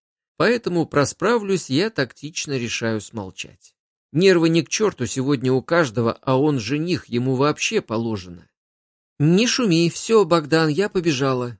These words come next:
машу рукой. «Увидимся». Перекладываю пакет из одной руки в другую.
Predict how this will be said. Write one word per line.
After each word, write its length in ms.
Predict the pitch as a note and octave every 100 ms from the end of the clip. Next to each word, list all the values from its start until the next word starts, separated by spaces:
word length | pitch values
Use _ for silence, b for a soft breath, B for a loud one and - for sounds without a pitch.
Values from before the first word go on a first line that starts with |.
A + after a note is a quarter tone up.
| _ _
машу 440 | - B2+ D3+ G#3 F3+
рукой. 500 | C3+ G#2+ F#2 E2+ _ _ _ _
«Увидимся». 720 | A3 A3+ B3 B2+ A2+ - - _ _ _ _ _
Перекладываю 720 | C#3 C3+ E3 D3+ B2+ B2+ A#2+
пакет 420 | - A#2+ D#3+ D3
из 140 | A#2+ A#2
одной 300 | A#2 D3 C#3
руки 320 | A#2+ - C#3
в 60 |
другую. 540 | F#2+ C#3+ C#3+ E3+ F#2+